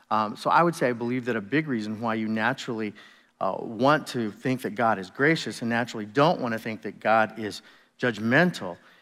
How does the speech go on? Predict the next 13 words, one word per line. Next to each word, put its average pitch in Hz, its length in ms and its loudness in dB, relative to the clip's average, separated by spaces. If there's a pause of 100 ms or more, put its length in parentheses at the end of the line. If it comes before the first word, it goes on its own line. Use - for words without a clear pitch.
(160)
is 113 120 -6
because 117 320 -4
America 123 440 -2
was 131 180 0
founded 135 640 0
by 107 140 -8
people 107 520 -10
who 131 120 -4
believe 120 840 -4 (880)
in 120 120 -2
a 110 80 -2
gracious 117 760 -4 (440)
God. 92 280 0